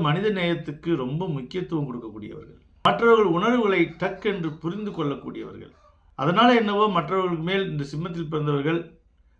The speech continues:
அதீத நம்பிக்கை வைத்து விடுவார்கள். எதையும் நேசிக்கும் தன்மை கொண்டவர்கள். நேசிப்பு தன்மையே இவர்களுடைய பின் வாழ்க்கையில் மிகப்பெரிய ஒரு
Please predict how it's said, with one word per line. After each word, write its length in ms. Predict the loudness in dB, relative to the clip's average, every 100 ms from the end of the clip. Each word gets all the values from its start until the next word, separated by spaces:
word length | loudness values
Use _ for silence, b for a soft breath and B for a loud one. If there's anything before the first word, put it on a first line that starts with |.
| -6
அதீத 460 | -4 -2 0 4 4
நம்பிக்கை 320 | 2 -2 -2 -2
வைத்து 180 | -2 -4
விடுவார்கள். 460 | -4 -2 0 -2 -4 -14 _ -6 2 4
எதையும் 400 | 6 4 4 0 -4 0
நேசிக்கும் 600 | 2 2 -2 -8 -8 -6
தன்மை 300 | -4 -4 -4 -6
கொண்டவர்கள். 460 | -8 -10 -12 -14 -18 _ _ _
நேசிப்பு 520 | 0 2 2 0 -4 -6 -4
தன்மையே 420 | -4 -2 2 2 0 -6 -6 0
இவர்களுடைய 420 | 2 2 0 -2 -2
பின் 180 | -2 2
வாழ்க்கையில் 480 | 2 2 -2 -6 -8 -8 -4
மிகப்பெரிய 480 | -4 -2 -2 -2 -2
ஒரு 120 | -4